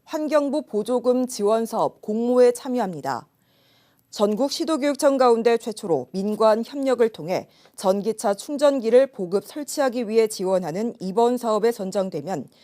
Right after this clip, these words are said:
울산 지역 백일곱 개 학교에 완속 충전기 일, 이기씩 설치하게 됩니다. 울산교육청은 이번 사업에 선정되면 환경부 보조금과 민간 투자비로만 전기차 충전 시설을 구축하게 돼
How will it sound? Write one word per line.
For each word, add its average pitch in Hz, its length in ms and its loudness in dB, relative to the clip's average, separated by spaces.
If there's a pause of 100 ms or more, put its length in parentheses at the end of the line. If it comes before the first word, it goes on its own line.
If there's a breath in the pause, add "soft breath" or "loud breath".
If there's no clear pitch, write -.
(280 soft breath)
울산 262 420 2
지역 262 280 4
백일곱 214 520 -4
개 262 100 2
학교에 185 560 0
완속 170 520 -4
충전기 262 880 -2
일, 214 200 0
이기씩 233 460 -2
설치하게 254 480 -6
됩니다. 139 460 -8 (680 soft breath)
울산교육청은 285 840 2
이번 262 260 4
사업에 254 320 4
선정되면 208 800 -4
환경부 277 600 0
보조금과 202 760 -2 (300 soft breath)
민간 202 500 0
투자비로만 247 840 0
전기차 180 600 -4
충전 285 520 -2
시설을 262 340 -4
구축하게 190 600 -10
돼 135 200 -6